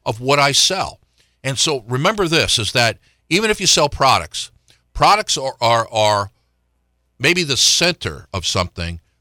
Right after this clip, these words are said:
but products are always bundled. They've always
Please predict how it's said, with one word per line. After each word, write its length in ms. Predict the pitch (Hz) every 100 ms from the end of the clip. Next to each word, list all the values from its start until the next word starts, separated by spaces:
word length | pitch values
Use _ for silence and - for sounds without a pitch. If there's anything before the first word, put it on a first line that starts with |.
| _
but 140 | 117
products 400 | - 156 214 -
are 40 | 156
always 440 | 160 165 175 147 98
bundled. 720 | 82 135 151 123 101 78 82 _
They've 180 | 110 98
always 600 | 127 151 175 165 156 -